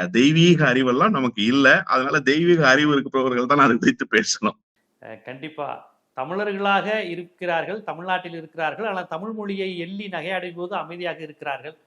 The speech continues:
Speaker 2: ஆனால் இங்கு மற்றவர்களால் அப்படி நம்மளால் இருக்க முடியல. தமிழ் மொழியையும் தமிழ் உணர்வையும்,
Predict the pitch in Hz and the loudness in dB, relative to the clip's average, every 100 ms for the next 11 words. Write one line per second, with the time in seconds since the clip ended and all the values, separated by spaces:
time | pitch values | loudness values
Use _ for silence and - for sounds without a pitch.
0 | _ _ _ _ 165 196 220 180 151 - | _ _ _ _ -4 0 0 -2 -8 -18
1 | _ _ 190 233 240 202 160 175 - 247 | _ _ -12 -4 -2 -2 -2 -6 -4 -8
2 | 214 247 233 180 185 180 196 202 185 196 | -2 -2 -2 -6 -12 -8 -6 -6 -8 -10
3 | 208 175 190 196 151 - - 160 202 180 | -12 -12 -8 -6 -6 -6 -10 -10 -12 -12
4 | 180 180 175 202 220 _ _ _ 165 180 | -12 -10 -10 -10 -16 _ _ _ -6 -4
5 | 202 170 185 196 180 190 202 | -6 -6 -6 -4 -6 -8 -10